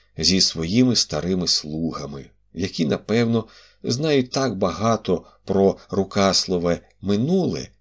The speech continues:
що йому важко з ними розлучитися. Містер Фавлер із міс Алісою Рукасл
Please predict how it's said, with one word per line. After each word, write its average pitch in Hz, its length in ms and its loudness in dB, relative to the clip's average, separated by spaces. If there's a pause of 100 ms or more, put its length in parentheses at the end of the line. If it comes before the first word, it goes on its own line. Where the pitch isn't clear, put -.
(140)
що - 180 2
йому 147 300 2
важко 110 600 0 (160)
з 76 140 -8
ними 80 300 -6
розлучитися. - 960 -4 (760)
Містер 98 600 0 (460)
Фавлер 147 720 -2 (260)
із 120 240 6
міс 175 420 0
Алісою 87 680 0
Рукасл 170 600 -2